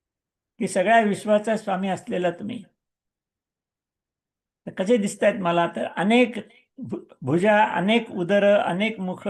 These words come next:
अनेक नेत्र. म्हणजे बघा, वर्णन बघा कसं आहे ते. हे सर्व बाजूने अनंत रूप आहेत,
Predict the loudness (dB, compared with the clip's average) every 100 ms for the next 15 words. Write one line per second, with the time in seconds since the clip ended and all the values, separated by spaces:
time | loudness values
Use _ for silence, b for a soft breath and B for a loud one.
0 | -4 -6 _ _ _ _ -4 0 0 0
1 | -2 -2 0 2 2 -2 _ _ _ _
2 | _ _ _ _ _ _ _ -4 0 2
3 | 4 2 2 2 2 0 -2 -4 -4 -6
4 | -8 -16 -16 -20 _ _ _ _ _ _
5 | -8 0 2 4 6 4 4 4 4 4
6 | 4 2 2 -2 -2 -2 -4